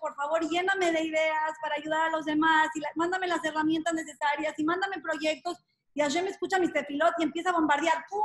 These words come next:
pum, pum. Y muchísimos de esos me pasan en Shabbat, en Shabbat, o sea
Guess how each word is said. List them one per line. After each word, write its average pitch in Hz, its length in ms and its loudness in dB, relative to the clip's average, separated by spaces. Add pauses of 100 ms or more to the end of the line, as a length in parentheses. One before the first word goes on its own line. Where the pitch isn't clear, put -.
(120)
pum, 415 220 2
pum. 415 220 -6 (360)
Y 320 100 2
muchísimos 392 560 2
de 370 80 2
esos 415 200 0 (180)
me 285 100 -8
pasan 359 260 2
en 339 60 0
Shabbat, 330 380 4
en 277 60 -8
Shabbat, 294 400 0
o 302 60 -4
sea 285 200 0